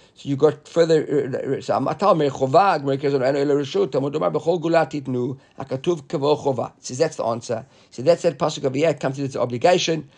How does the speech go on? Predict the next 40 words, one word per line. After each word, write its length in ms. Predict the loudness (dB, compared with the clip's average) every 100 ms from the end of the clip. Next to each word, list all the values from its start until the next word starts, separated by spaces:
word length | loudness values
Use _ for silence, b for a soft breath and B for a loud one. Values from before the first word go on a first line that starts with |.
| b b -6
even 480 | -2 -2 0 -2 0
if 240 | 0 0
he 80 | -2
isn't 180 | -4 -4
the 80 | -4
closest 380 | 0 0 0 -2
relative 300 | -2 -2 -4
whatsoever. 440 | -4 0 -2 -2 b b b
So 140 | -4 -4
it 80 |
seems 260 | -2 0 2
over 120 | 4
here 100 | 4
it's 100 | 4
a 20 |
bit 100 | 2
of 60 | 0
a 60 | 0
pirchi 380 | 2 2 2
at 120 | 2 2
Rav 140 | 2
Sheshet, 400 | 4 4 2 -8 b b b
'cause 160 | -10 2
Rav 120 | 2
Sheshet 20 |
seems 240 | 2 -2 -2
to 140 | -4
say 580 | -2 2 4 2 0 -6 b b b b 0
that, 460 | 4 4 0 0
uh, 640 | 2 4 4 4 2 2 -2 -10 _ _ _ _ _ _ _ _ -6
uh, 140 | -4 -4
uh, 120 | -6
that 340 | -6 -8 -8 -6
he 180 | -4 0
wanted 300 | 0 0 -4
to 80 |
say 380 | -2 0 0 0
that 240 | 0 0 2
that 260 | -2 0
redemption 880 | -8 0 2 2 2 2 2 0